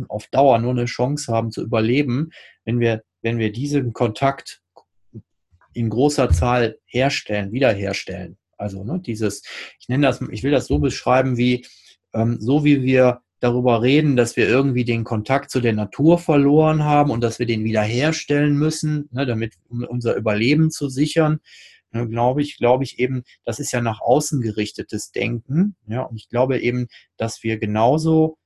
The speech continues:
wichtig, es ist genauso wichtig, dass wir auch zu unserer inneren Natur den Kontakt wiederherstellen und da in Kontakt mit sind. Und, ne, weil ich glaube einfach, wir können das da draußen nicht wirklich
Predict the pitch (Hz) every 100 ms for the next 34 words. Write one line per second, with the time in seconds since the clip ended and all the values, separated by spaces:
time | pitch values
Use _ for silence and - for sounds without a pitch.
0 | _ - 107 143 - 135 139 139 - 117
1 | 120 - 117 113 123 160 160 135 147 120
2 | - 123 - 110 95 - - 117 104 120
3 | 107 - 143 180 143 104 104 98 - 110
4 | 104 95 _ _ - 107 - 101 - 107
5 | - - _ _ _ _ - 110 113 107
6 | 113 110 - - - 110 104 101 107 -
7 | 113 104 117 143 - 123 98 - 104 -
8 | 113 - 104 - 127 175 139 95 - 104
9 | 98 - 85 - _ _ 107 147 110 113
10 | 117 - - 123 127 113 120 117 113 -
11 | 139 135 - 120 110 113 127 131 123 113
12 | 120 120 120 -